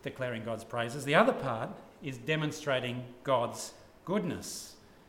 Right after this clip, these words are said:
And so Peter continues in verse eleven, "Dear friends, I urge you, as foreigners and exiles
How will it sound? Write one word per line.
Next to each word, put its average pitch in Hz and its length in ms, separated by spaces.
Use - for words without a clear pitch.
And 143 140
so 160 140
Peter 165 240
continues 156 560
in 143 100
verse 143 260
eleven, 151 360
"Dear 175 180
friends, 175 340
I 143 140
urge 196 340
you, 131 300
as 147 400
foreigners 160 760
and 139 240
exiles 123 800